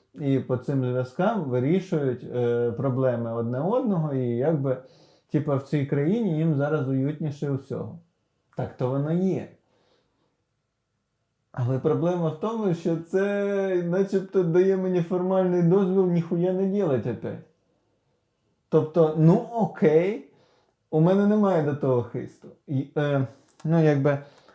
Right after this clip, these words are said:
такого єстественного хисту, да, я до цього, ну, типу, не вихований. Ну, типу, от у мене дід не був таким, мама не була така.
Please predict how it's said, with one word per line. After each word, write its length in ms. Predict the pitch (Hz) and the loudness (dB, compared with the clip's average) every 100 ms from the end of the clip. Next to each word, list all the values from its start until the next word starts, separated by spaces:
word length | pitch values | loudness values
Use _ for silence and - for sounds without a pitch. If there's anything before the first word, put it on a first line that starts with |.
| _ - | _ 4
такого 460 | 160 185 175 143 | 4 6 4 4
єстественного 1040 | 139 165 170 196 165 - 143 135 135 135 135 | 4 2 2 4 4 2 -2 0 2 0 0
хисту, 720 | - 214 269 - 208 160 - | 2 0 0 -2 0 0 0
да, 320 | 127 123 147 131 | -2 2 4 4
я 220 | 170 233 | 4 2
до 160 | 185 | 0
цього, 600 | 170 196 196 170 151 143 - _ _ _ | 0 0 2 2 2 -2 -14 _ _ _
ну, 160 | 196 214 | 0 2
типу, 320 | 185 165 156 | 2 2 2
не 160 | 160 170 | 4 6
вихований. 720 | 165 156 - 120 113 110 113 - - | 6 4 0 -4 -4 -6 -10 -14 -6
Ну, 220 | 180 143 | -2 0
типу, 300 | 160 156 156 | 2 4 6
от 280 | 147 143 143 | 6 4 2
у 40 | |
мене 280 | 151 147 147 | 2 2 2
дід 300 | 180 254 170 | 0 0 0
не 100 | 170 | 0
був 320 | 143 127 117 | 2 0 -2
таким, 380 | 135 - 180 185 - _ _ _ - | -4 -2 -2 -2 -10 _ _ _ -4
мама 340 | 156 196 254 165 | 4 6 6 2
не 100 | 143 | 2
була 320 | 123 120 151 | 2 2 2
така. 540 | 156 156 160 156 156 | 2 2 4 2 0